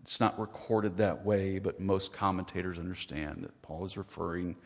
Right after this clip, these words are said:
to the congregation culturally. In our day, we should add sisters. Paul says, "The grace of the Lord Jesus Christ be with your spirit, brothers and sisters."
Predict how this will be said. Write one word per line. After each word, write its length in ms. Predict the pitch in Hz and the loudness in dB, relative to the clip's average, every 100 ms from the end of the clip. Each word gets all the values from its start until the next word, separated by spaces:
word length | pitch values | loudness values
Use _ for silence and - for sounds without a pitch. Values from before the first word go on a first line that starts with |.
| - - - - | -20 -20 -20 -12
to 100 | - | -4
the 80 | - | -2
congregation 1080 | - 101 110 117 98 92 98 - 98 98 92 | 0 4 4 4 2 0 2 0 0 0 -2
culturally. 1040 | - 92 95 - 95 95 85 78 76 76 - - - - - - | 0 2 2 0 0 0 0 -4 -6 -8 -12 -18 -20 -20 -16 -4
In 100 | 90 | 0
our 160 | 85 | 2
day, 380 | 85 95 90 92 | 2 2 2 0
we 140 | 95 | -2
should 220 | 87 101 - | -4 -4 -4
add 280 | 87 87 85 | -2 -2 -2
sisters. 920 | - - - 62 - 73 69 71 - - _ _ _ _ _ _ _ _ _ _ _ _ _ _ _ _ | -4 -6 -6 -6 -8 -10 -10 -10 -10 -12 _ _ _ _ _ _ _ _ _ _ _ _ _ _ _ _
Paul 120 | 85 | -4
says, 220 | - 113 | 4 4
"The 80 | 98 | 4
grace 400 | 104 98 120 113 | 2 6 6 4
of 80 | 120 | 0
the 80 | 110 | 2
Lord 240 | 98 104 | 2 2
Jesus 320 | 95 101 101 - | 0 -2 -2 -4
Christ 420 | - 92 90 - | 2 4 4 -2
be 100 | 101 | -4
with 140 | 92 | -4
your 80 | 98 | -6
spirit, 520 | - - 85 85 80 | -6 -4 0 0 -2
brothers 440 | - 82 90 92 90 | -6 -4 -2 -2 -4
and 160 | 90 | -4
sisters." 840 | - 76 69 - 53 - - - | -6 -8 -8 -10 -12 -16 -16 -18